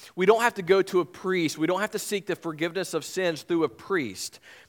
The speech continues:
That Christ, who is the one mediator between God and man, Christ, who is the high priest, Christ, who is our mediator, Christ, who paid the price for our sins, has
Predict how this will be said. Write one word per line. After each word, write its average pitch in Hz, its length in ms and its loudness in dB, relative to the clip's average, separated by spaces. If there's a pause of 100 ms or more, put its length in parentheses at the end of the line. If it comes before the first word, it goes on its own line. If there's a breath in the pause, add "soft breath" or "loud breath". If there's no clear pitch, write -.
That 156 220 4
Christ, 196 720 2
who 165 100 2
is 147 140 0
the 151 80 -6
one 170 260 0
mediator 160 460 2
between 156 260 -6
God 151 240 4
and 151 100 -6
man, 123 320 -2 (300 loud breath)
Christ, 185 640 4
who 175 160 -4
is 175 380 2
the 156 180 -4 (220 soft breath)
high 208 320 4
priest, 156 520 -4
Christ, 180 400 0
who 190 120 -6
is 196 180 6
our 190 160 4
mediator, 151 480 -2
Christ, 185 460 -4
who 175 220 0 (320 loud breath)
paid 220 280 4
the 208 60 2
price 156 340 2
for 156 160 -2
our 143 80 0
sins, 135 400 -6
has 160 240 2